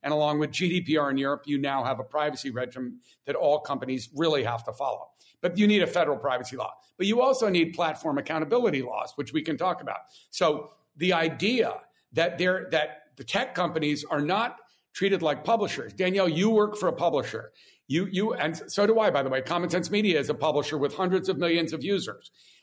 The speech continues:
I am responsible for what's on my platform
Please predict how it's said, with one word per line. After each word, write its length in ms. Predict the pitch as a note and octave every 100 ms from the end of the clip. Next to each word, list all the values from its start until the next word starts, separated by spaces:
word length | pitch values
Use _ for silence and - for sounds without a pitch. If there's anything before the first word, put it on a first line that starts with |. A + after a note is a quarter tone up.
| _
I 220 | D#3+ G3
am 160 | A#3+ G3
responsible 640 | E3 - F#3 A3+ - C3+
for 80 | A#2+
what's 200 | D3 D3+
on 80 | D#3
my 140 | C#3+
platform 520 | C3 F3+ F3+ - -